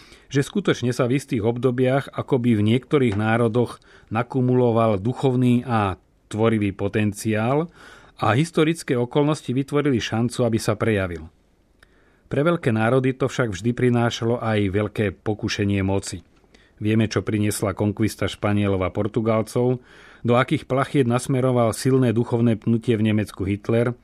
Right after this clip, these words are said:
ako sa veľkodušný ruský mesianizmus stal nositeľom svetovej marxistickej revolúcie.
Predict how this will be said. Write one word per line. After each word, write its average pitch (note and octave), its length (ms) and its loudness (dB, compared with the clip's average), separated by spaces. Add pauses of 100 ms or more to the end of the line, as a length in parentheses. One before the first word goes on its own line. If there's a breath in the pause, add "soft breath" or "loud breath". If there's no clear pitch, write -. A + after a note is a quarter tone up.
(460 loud breath)
ako B2 240 -2
sa C3 80 2
veľkodušný C3+ 720 0
ruský C3 320 0
mesianizmus G#2+ 960 0
stal G#2+ 240 -2
nositeľom A2+ 560 0
svetovej A2+ 560 0
marxistickej G#2 760 -2
revolúcie. F#2 680 -4